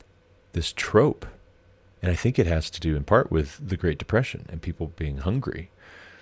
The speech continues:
because of shortages of things and joblessness and inflation because of printing of money, by the way. More on that in the years to come.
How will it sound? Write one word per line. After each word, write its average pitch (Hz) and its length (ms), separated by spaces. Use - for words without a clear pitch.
because - 260
of 71 80
shortages 101 600
of 76 80
things 69 380
and 73 160
joblessness - 880
and 71 260
inflation - 720
because - 200
of 87 120
printing - 280
of 69 100
money, 104 260
by - 120
the 64 100
way. 50 240
More 78 240
on 69 140
that 69 180
in 82 100
the 69 100
years 87 300
to - 80
come. 76 380